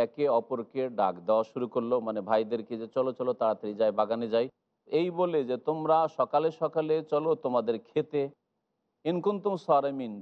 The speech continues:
যদি তোমরা ক্ষেতের ফসল কাটতে চাও, কেটে নিয়ে আসতে চাও।" সারাম মানে হচ্ছে কাটামাড়া করা। ফানতালাকু, সুতরাং তারা চলল, হম ইয়াতাখাফাতুন, চুপি চুপি, কেউ যেন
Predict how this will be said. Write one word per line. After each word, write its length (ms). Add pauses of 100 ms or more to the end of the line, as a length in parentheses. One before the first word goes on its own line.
(120)
যদি 360 (400)
তোমরা 360 (300)
ক্ষেতের 420 (140)
ফসল 440 (760)
কাটতে 360
চাও, 220 (100)
কেটে 240
নিয়ে 220
আসতে 260
চাও।" 140
সারাম 340 (220)
মানে 200
হচ্ছে 220 (500)
কাটামাড়া 540
করা। 140 (840)
ফানতালাকু, 640 (120)
সুতরাং 380 (100)
তারা 140 (100)
চলল, 200 (140)
হম 180
ইয়াতাখাফাতুন, 760 (840)
চুপি 220
চুপি, 340 (600)
কেউ 140 (100)
যেন 140